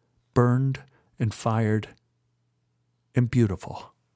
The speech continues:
The book tour started in Dallas two days after my father's ninety-fifth birthday. At this point, Dad could no longer walk. He can't see. He could hardly hear, but he was determined to come to the reading.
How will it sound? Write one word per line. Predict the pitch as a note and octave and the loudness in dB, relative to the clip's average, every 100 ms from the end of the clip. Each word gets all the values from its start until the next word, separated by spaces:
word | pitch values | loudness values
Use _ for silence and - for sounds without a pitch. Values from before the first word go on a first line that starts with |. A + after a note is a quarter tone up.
| _ _ _ _ _ _ _ _ _ _ _ _ - | _ _ _ _ _ _ _ _ _ _ _ _ 0
The | D3 | 2
book | G3 - | 2 0
tour | - D3+ C3 | 0 2 2
started | - C3 B2 A#2+ | 2 2 2 2
in | A#2 A2 | 2 0
Dallas | G#2+ G#2+ G#2+ G2+ - | 2 2 2 -2 -4
two | - E3 | 0 0
days | D3 B2 A#2+ A#2 - | 4 2 2 -2 -2
after | A#2 - A#2+ | -2 2 2
my | G#2 | 4
father's | G#2 A#2 A2+ A2 G#2+ - | 2 0 2 0 -2 0
ninety-fifth | G#2+ B2 A#2+ A#2+ - A2+ - | 0 2 0 -2 0 -2 0
birthday. | G#2 F#2 - - - - _ _ _ _ _ _ - | -2 -2 -4 -10 -10 -20 _ _ _ _ _ _ -4
At | C3 | 2
this | D3 C#3 | 4 2
point, | - C3+ B2 A#2+ - - - - | 2 2 2 -2 -12 -20 -10 2
Dad | B2+ B2+ - | 2 2 0
could | B2+ | 2
no | A#2 | 4
longer | A#2 A#2 A2+ G#2 | 4 4 2 2
walk. | F2 C2 D#2+ - - _ _ _ _ _ _ | 2 -2 -4 -14 -20 _ _ _ _ _ _
He | - | -4
can't | A#2 B2+ A2+ G#2+ | 0 2 2 0
see. | - F2+ - - - - | -2 -4 -6 -20 -14 -2
He | B2+ | 2
could | C3+ G#2 | 2 4
hardly | C3+ C#3 C#3 | 4 4 2
hear, | A#2+ C3 | 4 4
but | A2 B2+ - | 4 0 0
he | E3+ | 0
was | D3 - | 0 2
determined | C3 - - G3 F#3 D#3+ | -2 -2 2 2 2 0
to | C3+ | -2
come | - C#3+ C#3 | 0 0 2
to | C3+ | 2
the | B2 | 4
reading. | A#2+ G#2+ D#2 | 4 2 -4